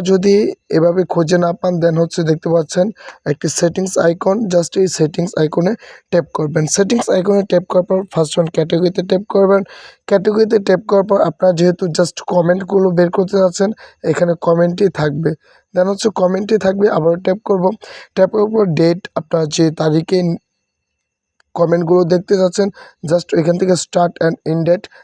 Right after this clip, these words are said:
সেট আপ করে নেবেন। Then হচ্ছে আবারও ট্যাপ করে যদি আপনারা চান all people যাদের কমেন্টগুলো আপনি দেখতে চাচ্ছেন, সেই পিপলসগুলোকে, যাদের কমেন্টগুলো দেখতে চাচ্ছেন তাদেরকে বাছাই করতে পারবেন। That's it, আর কিছুই করার নেই এখানে।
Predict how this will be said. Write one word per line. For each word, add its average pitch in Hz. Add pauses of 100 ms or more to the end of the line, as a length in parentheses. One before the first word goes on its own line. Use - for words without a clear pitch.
(120)
সেট 165
আপ 156
করে 151
নেবেন। 147 (320)
Then 180
হচ্ছে 190
আবারও 190
ট্যাপ 185 (120)
করে 170 (460)
যদি 165
আপনারা 190 (100)
চান 180 (160)
all 147 (100)
people 180 (160)
যাদের 147
কমেন্টগুলো 156
আপনি 151 (140)
দেখতে -
চাচ্ছেন, 185 (380)
সেই 170
পিপলসগুলোকে, 180 (120)
যাদের 160
কমেন্টগুলো 170
দেখতে 165
চাচ্ছেন 190
তাদেরকে 165 (460)
বাছাই 156
করতে 156
পারবেন। 143
That's 156
it, - (360)
আর 151 (120)
কিছুই 196 (320)
করার 180
নেই 147
এখানে। 147